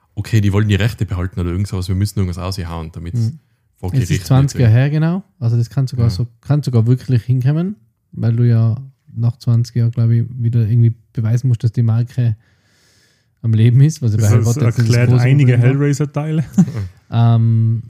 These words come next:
Speaker 2: aber wo Hellraiser, wenn wir vielleicht mal einen Gast haben, der bei Hellraiser bei der neuen, äh, Serie mitgearbeitet
Speaker 3: Mhm.
Speaker 2: hat. Ähm, na, also ich, ganz kurz auf noch meinen Senf zu
Speaker 1: Ja.
Speaker 2: Harry Potter. Ich bin, ähm, gespannt, ich freue mich voll drauf. Ich glaub, dass es super gut wird,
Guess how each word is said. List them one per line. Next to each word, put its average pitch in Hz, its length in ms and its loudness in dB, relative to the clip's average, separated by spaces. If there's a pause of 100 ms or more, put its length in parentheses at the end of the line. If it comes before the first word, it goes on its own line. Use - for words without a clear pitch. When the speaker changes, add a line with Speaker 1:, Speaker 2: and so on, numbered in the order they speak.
(120)
Speaker 2:
aber 131 240 0
wo 135 80 4
Hellraiser, 160 360 2
wenn 127 120 2
wir 123 60 2
vielleicht 123 180 -2
mal 123 80 4
einen 123 100 2
Gast 147 240 -4
haben, 135 100 0
der 127 60 2
bei 120 140 0
Hellraiser 120 420 2
bei 120 100 -2
der 117 60 2
neuen, 113 480 2
äh, 110 180 0
Serie 131 280 -4
mitgearbeitet 101 520 -2
Speaker 3:
Mhm. 143 220 0 (560)
Speaker 2:
hat. 131 200 4
Ähm, 139 320 2 (720)
na, 156 300 0
also 147 220 0
ich, 156 380 0
ganz 147 220 -2
kurz 147 200 -4
auf 135 80 0
noch 131 120 4
meinen 127 180 4
Senf 131 240 0
zu 110 120 -4
Speaker 1:
Ja. 117 60 6
Speaker 2:
Harry 120 80 4
Potter. 120 300 -6
Ich 131 100 -2
bin, 127 400 2
ähm, 113 680 -2 (680)
gespannt, 131 560 0
ich 120 100 2
freue 113 240 4
mich 131 160 4
voll 156 220 2
drauf. 170 260 -4
Ich 135 60 -4
glaub, 131 100 -4
dass 127 120 -4
es 110 120 -4
super 131 220 -8
gut 123 280 0
wird, 160 300 -4